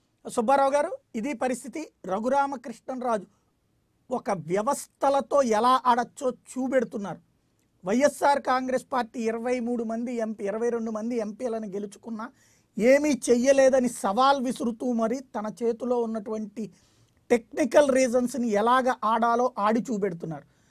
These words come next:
దానికి పరోక్షంగా కాదు, ప్రత్యక్షంగానే మద్దతిస్తోంది భారతీయ జనతా పార్టీ అని నమ్ముతోంది వైఎస్ఆర్ కాంగ్రెస్ పార్టీ. కానీ ఏం చెయ్యాలో తెలియనటువంటి పరిస్థితులలో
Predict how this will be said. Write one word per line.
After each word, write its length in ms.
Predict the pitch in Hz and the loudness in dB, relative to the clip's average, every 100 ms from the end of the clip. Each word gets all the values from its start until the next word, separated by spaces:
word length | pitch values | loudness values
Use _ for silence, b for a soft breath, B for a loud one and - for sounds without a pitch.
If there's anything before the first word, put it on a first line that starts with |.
| _ _ | _ _
దానికి 300 | 233 311 269 | 6 6 4
పరోక్షంగా 720 | - 233 285 311 - 302 311 294 | 4 8 8 6 2 0 2 2
కాదు, 220 | 277 262 | 2 0
ప్రత్యక్షంగానే 760 | 247 240 - 285 - 285 285 | -2 -6 -6 -8 -8 -6 -4
మద్దతిస్తోంది 680 | 269 240 240 240 - - 247 | -2 0 -2 -2 -4 -2 0
భారతీయ 380 | 233 220 233 277 | 0 0 -2 -6
జనతా 320 | 233 233 220 | -4 -6 -6
పార్టీ 340 | 214 214 202 220 | -6 -6 -6 -8
అని 160 | 208 | -6
నమ్ముతోంది 420 | 202 202 202 220 247 | -6 -6 -6 -6 -4
వైఎస్ఆర్ 440 | 208 247 247 202 | -6 -8 -10 -12
కాంగ్రెస్ 420 | 185 170 151 - | -12 -12 -16 -18
పార్టీ. 200 | 131 _ _ _ _ _ - | -20 _ _ _ _ _ 2
కానీ 240 | 233 285 | 2 4
ఏం 360 | 277 220 277 254 | 4 4 4 2
చెయ్యాలో 380 | 269 254 254 254 | 0 4 4 2
తెలియనటువంటి 720 | 254 226 220 240 226 220 208 | 0 -2 -2 -4 -4 -6 -6
పరిస్థితులలో 760 | 214 196 190 214 202 202 254 294 | -6 -8 -10 -14 -8 -2 0 0